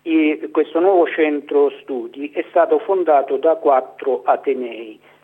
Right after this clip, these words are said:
l'Università di Torino, il Politecnico di Torino, l'Università del Piemonte Orientale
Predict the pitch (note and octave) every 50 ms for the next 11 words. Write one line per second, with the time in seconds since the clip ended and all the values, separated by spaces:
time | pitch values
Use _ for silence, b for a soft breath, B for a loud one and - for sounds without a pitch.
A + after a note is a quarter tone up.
0 | b _ C#3+ D3 D3+ D3 D3+ D#3 D3 D3+ - - D3+ - F3 D#3 C#3+ C#3 C3 -
1 | D#3 E3 E3+ G3+ F#3+ F3 D#3+ D3 C#3+ C#3 C3+ - - - D3 C#3 - _ _ D3+
2 | D3 D3 D#3 D#3 D3 - F#3+ F3 D3 - - - C#3 C#3 B2+ - C3 B2+ C3+ D#3+
3 | - - F3+ F#3+ F#3 G3 F#3 D#3+ C3+ C3 B2+ B2 B2 B2+ C#3+ D#3 E3+ F3 E3+ E3
4 | D#3+ E3 E3 E3 - - E3 - F3 D#3+ D3 - C3+ C3+ C3 - - - D#3 D3
5 | D3+ D#3+ E3+ E3 D3+ C3 B2 B2 - - B2 B2 B2+ C3 C3 C#3+ C#3+ C#3 C#3+ C#3+
6 | - C#3 B2+ A#2+ A#2 B2+ C#3 E3 F#3 -